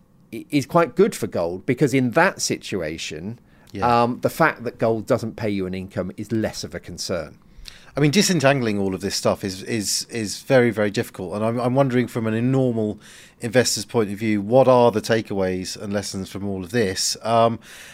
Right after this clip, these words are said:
Speaker 2: I suppose it's that if you're gonna have assets like commercial property and gold, which are perfectly, um, reasonable things for retail investors to hold,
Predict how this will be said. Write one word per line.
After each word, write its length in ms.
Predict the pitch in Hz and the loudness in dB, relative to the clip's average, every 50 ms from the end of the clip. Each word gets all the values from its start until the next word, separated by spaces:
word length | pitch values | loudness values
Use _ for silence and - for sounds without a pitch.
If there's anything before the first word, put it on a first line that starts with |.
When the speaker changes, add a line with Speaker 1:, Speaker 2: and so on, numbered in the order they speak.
| - - - - - | -20 -20 -16 -6 -2
Speaker 2:
I 40 | 135 | -2
suppose 640 | - 143 127 - 180 185 160 139 139 147 135 - | 0 0 2 4 6 6 8 8 6 4 2 0
it's 320 | - 131 139 127 - - - | -4 -4 -4 -4 -4 -6 -6
that 100 | 139 120 | -4 -4
if 140 | 120 - 139 | -4 -4 -2
you're 80 | 123 | 0
gonna 140 | 131 123 123 | 2 2 2
have 320 | 113 151 165 160 147 - | 4 4 6 6 6 4
assets 420 | - - 123 120 - - - - - | 2 -2 -2 -2 -2 -4 -4 -4 -4
like 160 | 117 110 95 | -4 -4 -4
commercial 340 | - 117 120 120 107 104 101 | -4 -2 0 0 0 -2 -4
property 320 | - 113 104 - - 107 | -6 -6 -6 -4 -4 -4
and 140 | 107 104 98 | -4 -2 -2
gold, 180 | 113 107 104 101 | 0 -2 -2 -2
which 140 | 127 120 - | -4 -8 -8
are 60 | 135 | 0
perfectly, 640 | - 170 151 - 131 - 117 113 107 104 101 98 - - - - - - _ _ - | 2 2 2 2 -2 -4 -2 -2 0 0 -2 -4 -6 -12 -20 -20 -20 -20 _ _ -4
um, 440 | 107 107 110 107 107 104 104 101 98 | -2 0 0 0 0 -2 -4 -6 -8
reasonable 480 | 107 117 117 123 131 104 95 104 104 98 | -4 2 4 4 4 4 0 -4 -6 -4
things 280 | - 117 107 101 98 - | -4 -2 -2 -2 -4 -2
for 220 | 104 98 98 95 | -2 0 0 0
retail 320 | 95 107 104 - 101 92 | -2 -4 -4 -4 -6 -6
investors 420 | 90 82 92 87 - - 92 82 - | -6 -6 -8 -8 -8 -10 -12 -12 -12
to 120 | - - 80 | -12 -12 -10
hold, 340 | 82 82 85 92 95 104 | -8 -8 -8 -8 -10 -12